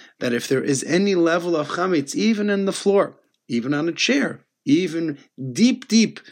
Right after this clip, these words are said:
found on a wall, do whatever you can to clear it off, to remove it. Doesn't say it's a din, doesn't say it's a halacha, doesn't say it's a chiyuv,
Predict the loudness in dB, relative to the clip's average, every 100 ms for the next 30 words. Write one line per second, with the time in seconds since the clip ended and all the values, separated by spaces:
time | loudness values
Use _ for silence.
0 | -20 _ -4 -2 0 -2 -4 -6 -6 -2
1 | -2 -4 -2 0 0 4 4 6 2 -2
2 | -10 -20 _ _ 0 2 2 0 0 -2
3 | -2 -4 -2 0 0 0 0 2 2 0
4 | -8 _ _ -6 -2 2 2 2 0 0
5 | -2 -2 0 2 0 0 4 4 6 0
6 | -4 -4 -2 -2 -2 -2 0 -2 4 4
7 | 4 0 -8 -20 _ _ -2 0 0 0
8 | 0 -2 0 2 0 0 0 0 0 0
9 | 0 0 -2 2 4 4 2